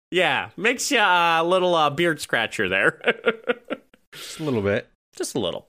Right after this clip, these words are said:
Speaker 1: So, Matt, let's jump into the people. Uh, Matt, I know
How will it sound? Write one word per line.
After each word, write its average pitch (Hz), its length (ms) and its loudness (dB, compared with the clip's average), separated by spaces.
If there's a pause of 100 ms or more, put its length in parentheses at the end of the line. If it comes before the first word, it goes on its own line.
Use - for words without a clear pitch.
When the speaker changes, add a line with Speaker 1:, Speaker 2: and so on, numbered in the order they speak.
Speaker 1:
So, 123 480 0 (680)
Matt, 208 220 -2
let's 220 200 0
jump 220 260 0
into 180 180 0
the 160 80 0
people. 135 480 -4 (580)
Uh, 135 340 0 (360)
Matt, 160 360 0 (220)
I 147 120 0
know 151 520 2